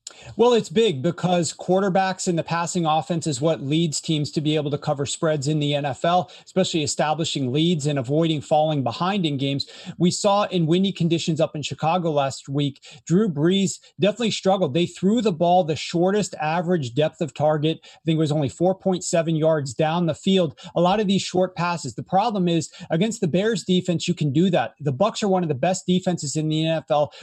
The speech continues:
with great linebackers that snuff those pass plays out and really congregate on those receivers after they catch the ball quickly. So it's going to be imperative that they're able to get the run game going, but I think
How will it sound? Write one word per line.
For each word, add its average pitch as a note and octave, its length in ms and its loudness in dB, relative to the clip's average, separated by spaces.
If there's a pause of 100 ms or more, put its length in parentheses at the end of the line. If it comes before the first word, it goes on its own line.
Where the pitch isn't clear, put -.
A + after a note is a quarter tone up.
with D#3+ 160 0
great F3+ 240 0
linebackers D#3 580 -2
that C#3+ 200 -2 (120)
snuff - 420 0
those G3 260 2
pass E3 280 -4
plays D3+ 320 -2
out D#3+ 120 2 (340)
and D#3 160 0
really F3+ 640 2
congregate E3+ 640 0
on D#3+ 240 0
those D#3 340 0 (140)
receivers D#3+ 540 2
after C#3+ 240 -2
they C#3 120 -2
catch D#3 360 -4
the D3 60 -8
ball A#2 200 2
quickly. F3 420 -2
So D#3 280 0 (260)
it's - 160 -2
going G#3 240 2
to A3 60 0
be G3+ 160 0
imperative F#3+ 560 0
that F3 160 -4
they're E3 180 -2
able F3+ 220 0
to C#3+ 80 -2
get F#3 240 -2
the F#3 80 -2
run E3 240 0
game D3+ 220 -2
going, F#3 340 0
but E3 180 -2 (440)
I E3 100 -2
think F#3+ 280 -2